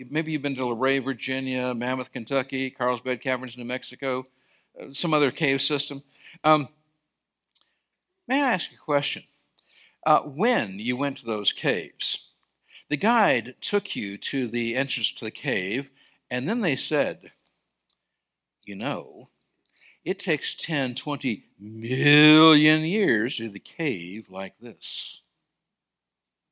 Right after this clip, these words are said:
Okay, folks, the correct response there was,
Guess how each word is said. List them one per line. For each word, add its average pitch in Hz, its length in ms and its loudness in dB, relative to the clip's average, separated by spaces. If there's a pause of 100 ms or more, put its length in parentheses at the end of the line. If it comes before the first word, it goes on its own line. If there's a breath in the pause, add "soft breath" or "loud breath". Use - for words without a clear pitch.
(1080 soft breath)
Okay, - 180 -4
folks, 131 280 -2
the 139 100 -6
correct 185 260 -6
response 139 360 -4
there 117 140 -4
was, 104 240 -4